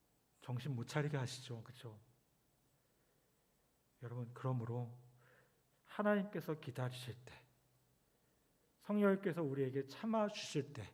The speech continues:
우리는 어떻게 됩니까? 돌이켜야 됩니다.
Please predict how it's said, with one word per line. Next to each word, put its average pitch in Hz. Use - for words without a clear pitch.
우리는 131
어떻게 123
됩니까? 123
돌이켜야 123
됩니다. 117